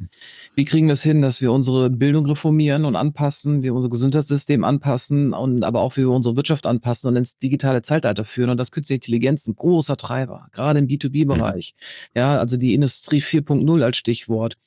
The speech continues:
Speaker 1: Und das treibt mich so um. So, ich nenn's mal so auf der beruflichen, intellektuellen Ebene. Und dazwischen so grundsätzlich die Frage, weil der Untertitel heißt Zwischen Dystopie und Utopie.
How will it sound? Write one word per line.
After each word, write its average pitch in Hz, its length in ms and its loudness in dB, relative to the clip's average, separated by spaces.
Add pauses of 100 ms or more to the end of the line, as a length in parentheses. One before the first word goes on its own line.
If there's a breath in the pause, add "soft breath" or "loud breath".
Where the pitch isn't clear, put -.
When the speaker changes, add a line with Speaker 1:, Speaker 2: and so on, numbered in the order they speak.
(440 soft breath)
Speaker 1:
Und 120 140 0
das - 140 -2
treibt 165 200 -2
mich 143 120 0
so - 160 0
um. 202 220 2 (580)
So, 104 260 0
ich 107 100 -10
nenn's 117 140 0
mal 117 80 0
so 107 140 -4
auf - 80 -6
der 113 100 -2
beruflichen, 120 460 0
intellektuellen 107 640 0
Ebene. 165 440 2 (500 soft breath)
Und 123 320 2
dazwischen 123 560 0
so 123 160 0
grundsätzlich 127 500 0
die 117 80 -4
Frage, 127 440 0
weil 117 100 0
der 110 80 0
Untertitel 143 480 0
heißt 131 240 0
Zwischen 147 240 0
Dystopie 139 440 -2
und 120 80 0
Utopie. 117 540 -4